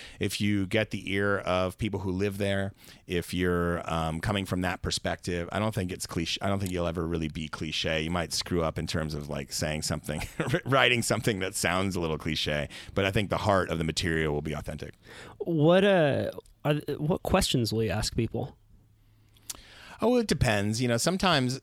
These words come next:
Speaker 1: eh, some of the work is self-explanatory. So if you're, eh, some of it's, like, where to stay and where to eat, and some of that's just literally door-to-door observations. You'll, you'll walk the streets,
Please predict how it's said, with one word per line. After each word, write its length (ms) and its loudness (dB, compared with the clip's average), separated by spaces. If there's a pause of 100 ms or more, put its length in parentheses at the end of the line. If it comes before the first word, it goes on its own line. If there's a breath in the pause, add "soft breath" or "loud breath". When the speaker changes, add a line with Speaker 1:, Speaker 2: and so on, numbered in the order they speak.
Speaker 1:
eh, 140 -8
some 180 2
of 60 4
the 80 4
work 280 4
is 100 0
self-explanatory. 880 0
So 320 2
if 160 -2
you're, 400 2 (200)
eh, 160 -4
some 200 2
of 80 2
it's, 320 -2
like, 180 0
where 160 4
to 60 0
stay 300 0
and 100 0
where 100 2
to 80 -2
eat, 340 -4
and 140 -8
some 140 -2
of 60 -2
that's 200 0
just 200 -4
literally 340 0
door-to-door 760 -2
observations. 800 -6
You'll, 200 -8
you'll 220 0
walk 360 -2
the 60 -6
streets, 600 -4